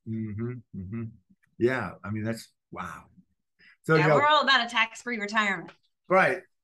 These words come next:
Speaker 1: <clears throat> So do y'all, uh, how do you get the word out at Quest?
Speaker 2: So, uh, our two classes a week, uh, our webinars is one way. Um,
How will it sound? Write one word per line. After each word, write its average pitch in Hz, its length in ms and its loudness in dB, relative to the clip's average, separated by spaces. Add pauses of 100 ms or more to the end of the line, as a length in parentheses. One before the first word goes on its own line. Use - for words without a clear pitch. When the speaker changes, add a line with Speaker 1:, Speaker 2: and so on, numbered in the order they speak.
Speaker 1:
<clears throat> 170 340 4
So 170 160 4
do 170 60 6
y'all, 165 320 4
uh, 135 320 0 (1080)
how 160 120 2
do 196 80 0
you 180 80 0
get 180 180 2
the 156 80 -6
word 156 220 -2
out 95 220 -2
at - 80 -12 (140)
Quest? - 360 -10 (1000)
Speaker 2:
So, 254 640 2
uh, 220 480 8
our 220 220 4
two 285 240 -6
classes 247 400 0
a 254 60 -4
week, 202 320 -6 (160)
uh, - 20 -6 (260)
our 208 160 0
webinars 208 640 0
is 208 220 -6
one 196 220 -2
way. 190 420 -2
Um, 180 560 -2